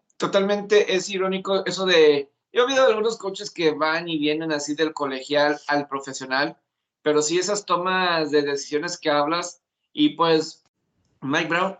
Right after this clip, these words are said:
se esperó, se esperó hace tres años, se esperó a que, no, no siempre esperan. Ha habido veces que, pues, eh,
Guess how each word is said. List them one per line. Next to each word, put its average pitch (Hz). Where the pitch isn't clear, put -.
se 151
esperó, 135
se 190
esperó 151
hace 156
tres 156
años, 190
se -
esperó 147
a 185
que, 135
no, 160
no 208
siempre 240
esperan. 202
Ha -
habido 202
veces 202
que, 156
pues, 143
eh, 139